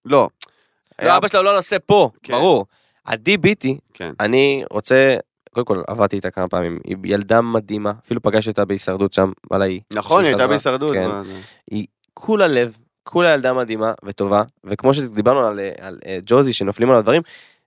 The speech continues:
Speaker 2: תשמע, נפל עליה משהו לא פשוט.
Speaker 1: זה גם לא באשמתה, אחי.
Speaker 2: זה לא, לא, אני אומר, זה נפל עליה.
Speaker 1: כן.
Speaker 2: כאילו,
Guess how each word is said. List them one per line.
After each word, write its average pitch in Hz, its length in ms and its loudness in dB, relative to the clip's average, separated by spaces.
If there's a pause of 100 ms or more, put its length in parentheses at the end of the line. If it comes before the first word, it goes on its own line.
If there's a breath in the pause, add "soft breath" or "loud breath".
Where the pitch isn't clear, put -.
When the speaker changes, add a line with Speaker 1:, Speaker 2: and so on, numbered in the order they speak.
(200)
Speaker 2:
תשמע, 170 240 -2
נפל 104 320 -4
עליה 151 160 2
משהו 120 280 -4
לא 131 120 2
פשוט. - 320 -8 (120)
Speaker 1:
זה - 120 -20
גם 85 120 -10
לא 98 80 -6
באשמתה, 107 520 -6
אחי. 80 140 -16 (120)
Speaker 2:
זה 101 80 -2
לא, - 140 2
לא, 95 100 -4 (300)
אני 110 80 -20
אומר, 107 160 -12
זה 95 100 -18
נפל 135 300 0
עליה. 98 260 -4
Speaker 1:
כן. 92 200 -18 (520 soft breath)
Speaker 2:
כאילו, 160 880 8